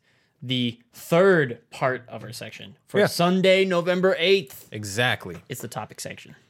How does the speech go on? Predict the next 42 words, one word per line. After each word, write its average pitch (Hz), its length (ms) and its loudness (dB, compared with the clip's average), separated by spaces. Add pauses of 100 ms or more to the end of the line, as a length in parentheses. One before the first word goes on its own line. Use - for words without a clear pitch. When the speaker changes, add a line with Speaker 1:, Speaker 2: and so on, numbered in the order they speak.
(360)
Speaker 2:
Zane 104 260 -2
here. 120 200 -6 (300)
Speaker 1:
Yeah, 127 160 -6 (260)
Zane's 143 300 0
Speaker 2:
Anthony. 110 260 -6
Speaker 1:
here. 117 480 -6 (160)
Me, 120 540 -8 (260)
Anthony 123 540 -8
is 135 140 -8
here. 120 320 -12 (200)
Speaker 2:
Yes, 101 240 -2
you 127 80 -2
Speaker 1:
We're 135 120 4
Speaker 2:
are. 139 100 0
Speaker 1:
both 127 240 -2
here. 110 420 -16 (300)
Speaker 2:
We 143 100 -2
are 170 100 2
here. 82 200 -4 (160)
Speaker 1:
And 120 400 -6
we're 131 180 0
about 131 220 0
to 135 80 -8
talk 131 260 -4
about 131 200 -2
a 117 40 -8
topic 160 520 -2
that 131 140 -4
I 127 60 -2
think 202 320 -4
is 151 140 -6
really 175 240 -4
central 165 720 -2
and 127 320 -4 (500)
I - 80 -2
think 233 260 -10
prevalent 156 680 -2
in 123 180 -8
everybody's 139 420 -4
minds 107 380 -12
right 67 120 -16
now. - 200 -20